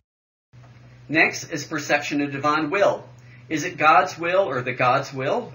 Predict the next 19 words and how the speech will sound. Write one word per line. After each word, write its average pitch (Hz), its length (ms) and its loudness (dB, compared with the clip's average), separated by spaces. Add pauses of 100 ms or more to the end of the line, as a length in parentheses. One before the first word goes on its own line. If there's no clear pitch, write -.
(100)
uh, 117 240 -2
in 117 300 -10
polytheistic 135 800 -4
cultures, 143 520 -8 (420)
that 139 280 -2
I, 147 460 2 (520)
A, 151 420 4
should 139 280 -6
not 170 220 4
have 165 200 2
the 160 80 -4
problem, 143 560 6
or 127 120 -4
B, 143 360 0
that 123 180 -2
I 127 200 4
overcome 131 480 -4
the 117 80 -8
problem? - 460 -10